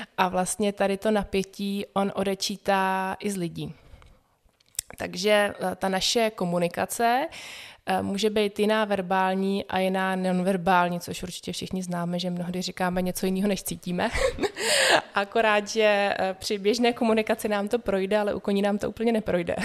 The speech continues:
<laughs> Takže pokud vlastně tomu koni, eh, nezdělujeme, jací skutečně jsme, tak, eh, tam vlastně nastává konflikt.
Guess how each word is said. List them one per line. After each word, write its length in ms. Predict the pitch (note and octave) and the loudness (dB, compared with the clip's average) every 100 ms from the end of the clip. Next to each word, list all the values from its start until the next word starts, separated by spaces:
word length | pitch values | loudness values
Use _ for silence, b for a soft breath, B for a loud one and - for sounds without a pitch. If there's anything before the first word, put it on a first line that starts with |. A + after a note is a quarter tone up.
| C#4 | -2
<laughs> 260 | - - A#3 | -4 -4 2
Takže 240 | A#3 G#3 | 4 2
pokud 320 | G3+ G3 G#3 | -2 -2 -2
vlastně 320 | G3 F#3+ A3 G3+ | -2 -2 -2 -2
tomu 240 | G3+ G3+ | -2 -2
koni, 360 | G3+ G3+ G#3+ G#3+ B B B B - | -2 2 4 2 B B B B -2
eh, 220 | G3 F#3+ | 0 2
nezdělujeme, 1160 | G3+ A3+ G3 G#3+ G3+ G3+ G3 G3 F#3 F#3+ G3+ A3 | 4 4 4 4 6 6 4 4 4 4 4 4
jací 500 | F#3+ F#3+ - - A#3 | 2 0 -2 -4 -4
skutečně 600 | - - G#3 A#3 - C4+ | -4 -6 -2 -2 0 -2
jsme, 380 | - D#3+ D#3+ C4+ F4 B B B B B B _ | 0 0 0 -2 -4 B B B B B B _
tak, 380 | G3+ F#3+ - - | -2 -2 -4 0
eh, 1000 | A3+ A3 G#3+ G#3+ G#3 G#3 G3+ G3 G3 G3+ | 4 4 4 4 4 2 2 2 0 0
tam 120 | A3 | 0
vlastně 220 | G3+ G3 G#3 | 0 0 -2
nastává 440 | F#3+ G3 F#3 F#3+ | -2 -4 0 -2
konflikt. 720 | - E3 D#3+ C3+ B2 - - | -2 -6 -4 -6 -6 -10 -18